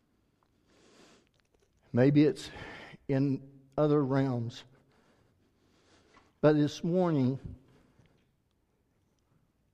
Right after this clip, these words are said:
God has put somebody on your heart. And you can do one act of kindness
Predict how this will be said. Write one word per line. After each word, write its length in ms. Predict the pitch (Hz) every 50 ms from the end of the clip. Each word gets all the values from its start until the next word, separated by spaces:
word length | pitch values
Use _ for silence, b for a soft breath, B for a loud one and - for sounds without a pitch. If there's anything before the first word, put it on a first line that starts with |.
| _ _ _ _ _ _ _ _ _ _ _ _ _ _ _ _ _ _ _ _ _ _ _ -
God 140 | 160 156 156
has 140 | 156 -
put 200 | - - 226 -
somebody 480 | - - - - 175 147 147 139 135 139
on 220 | 139 135 135 131
your 140 | 131 127 123
heart. 400 | 123 123 139 123 113 113 113 123 _ _ _ _ _ _ _ _ _ _ _ _ _ _ _ _ _ _ _ _ _ _ _ _ _ _ _ _ _ _ _ _ _ _ _ _ _ _ _ _ _ _ _ _ _ _ _ _ _ _ _ _ _ _ _ _ _ _ _ _ _ _ _ _ _ _ _ _ _ _ _ _ _ _ _ B B B B B B B B B
And 100 | 135 143
you 140 | 165 220 202
can 200 | - 233 202 175
do 200 | 226 240 226 208
one 240 | 202 202 196 190
act 260 | 185 180 170 156 - -
of 120 | 139 -
kindness 720 | - - 180 180 180 185 165 139 131 135 131 - - -